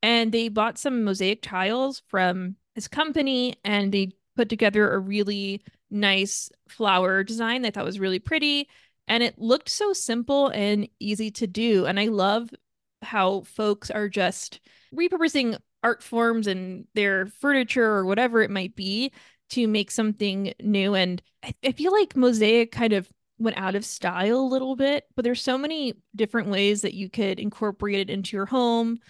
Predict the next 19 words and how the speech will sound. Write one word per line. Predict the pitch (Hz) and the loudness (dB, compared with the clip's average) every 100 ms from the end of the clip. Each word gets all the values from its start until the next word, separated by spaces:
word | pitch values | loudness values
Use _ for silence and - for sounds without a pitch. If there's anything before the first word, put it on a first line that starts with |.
| _ | _
And | 226 220 | -4 -2
it | - 190 - | -2 -6 -8
seems | - 359 392 | -4 -2 -2
simple. | - 208 208 208 202 202 - | 0 0 2 2 0 -2 -4
So | - 220 208 196 202 _ | 0 2 2 0 -2 _
maybe | 220 220 247 | -4 -2 -2
we'll | 233 233 | -4 -4
start | - 202 | -2 -4
to | 214 | -6
see | 202 208 | -8 -6
that | 190 196 | -2 0
a | 185 | 0
lot | 185 180 - _ _ | 0 -2 -4 _ _
more | 214 269 240 | 0 4 4
in | 202 | 2
the | 196 | 0
de-, | 185 190 _ - | -4 -8 _ -6
design | 208 202 196 196 | 0 2 2 -2
space. | - 190 202 - | -6 -10 -10 -16